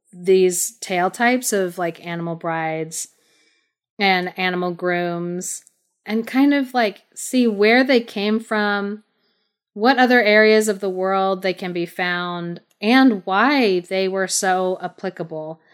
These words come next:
And I think one of the reasons why this story kind of travels is because these are stories about marriage. They're stories about couple relationships,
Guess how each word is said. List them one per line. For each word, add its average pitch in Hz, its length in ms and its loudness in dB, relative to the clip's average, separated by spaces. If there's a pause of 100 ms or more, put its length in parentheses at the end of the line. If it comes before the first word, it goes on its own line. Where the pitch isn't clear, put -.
(160)
And 185 580 -2
I 190 80 -10
think 233 280 0
one 233 120 4
of 220 80 4
the 214 60 2
reasons 202 320 0
why 190 100 0
this 185 220 -2
story 277 460 2
kind 208 260 -4
of 180 180 -8 (140)
travels 208 960 0 (500)
is 220 180 0
because 233 360 2
these 214 240 4
are 233 140 6
stories 190 420 -2
about 170 260 -4
marriage. 180 680 -4
They're 185 220 -2
stories 190 400 0
about 185 260 -4
couple 196 300 -4
relationships, 220 840 -4